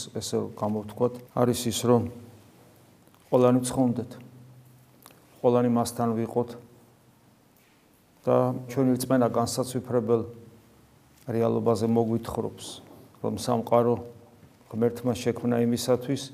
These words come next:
რომ ამ სამყაროში ღმერთი გვეპოვნა და მარადულად მასთან ყოფილიყავით. ამიტომ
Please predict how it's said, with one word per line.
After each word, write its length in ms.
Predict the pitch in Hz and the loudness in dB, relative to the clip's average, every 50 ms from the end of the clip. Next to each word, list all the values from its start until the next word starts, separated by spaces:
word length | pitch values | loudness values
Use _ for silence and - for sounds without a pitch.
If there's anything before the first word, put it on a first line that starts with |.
| - - - - - - - - _ - | -20 -20 -20 -20 -20 -20 -20 -20 _ -12
რომ 340 | - 123 123 123 120 117 | -4 0 2 2 4 4
ამ 120 | 117 113 110 | 2 0 -2
სამყაროში 720 | - - 123 120 120 123 123 127 123 123 123 123 - 131 | 0 0 0 0 2 4 4 4 4 4 0 0 -4 -4
ღმერთი 380 | 123 - 117 113 110 98 - 113 | -2 0 -2 -2 -2 -2 -4 -6
გვეპოვნა 560 | 104 107 113 113 113 - 123 123 123 127 135 131 127 | 0 0 0 0 2 2 2 4 4 4 4 2 0
და 260 | - - 127 131 139 135 127 - - - - - - - - - - - | 0 4 6 6 6 6 2 -2 -8 -12 -16 -18 -20 -20 -20 -20 -20 -12
მარადულად 560 | - 113 110 113 113 113 107 117 113 123 117 - | -6 -2 0 0 0 0 0 0 -2 -2 -2 -2
მასთან 400 | 113 120 117 - - 127 120 - | -2 -2 -2 0 -2 -4 0 0
ყოფილიყავით. 640 | 127 120 - 135 143 147 - 120 113 107 104 101 | 0 0 0 0 0 2 4 4 4 2 2 0
ამიტომ 320 | 117 117 120 120 123 139 | 0 0 0 2 2 2